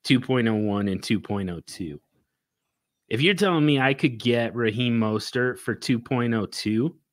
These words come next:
like, I mean, uh, sign me up for sure. I would absolutely take that. The lead back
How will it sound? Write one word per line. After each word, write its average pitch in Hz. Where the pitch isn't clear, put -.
like, 120
I 120
mean, 110
uh, 117
sign 147
me 147
up 120
for -
sure. 85
I 117
would 127
absolutely 107
take 90
that. 85
The 113
lead 120
back 110